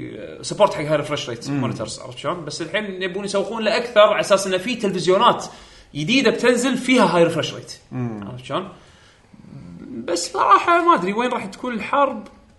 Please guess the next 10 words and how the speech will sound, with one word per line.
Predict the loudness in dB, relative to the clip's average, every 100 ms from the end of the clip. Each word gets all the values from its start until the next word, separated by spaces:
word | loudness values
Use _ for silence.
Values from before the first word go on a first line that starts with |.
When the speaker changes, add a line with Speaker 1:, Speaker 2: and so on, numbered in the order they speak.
| _ _ _ _ _ _ _ _ _ _ _ -4
Speaker 1:
أكيد | 6 8 8
راح | 4
يكون | 4 2
بالبداية | 2 2 6 10 10 10
الناس | 8 4 2
تبي | 2 2
أرقام | 6 8 6 6
performance، | 0 4 4 4 -2 -6
عرفت | -8 -6
شلون؟ | -2 -2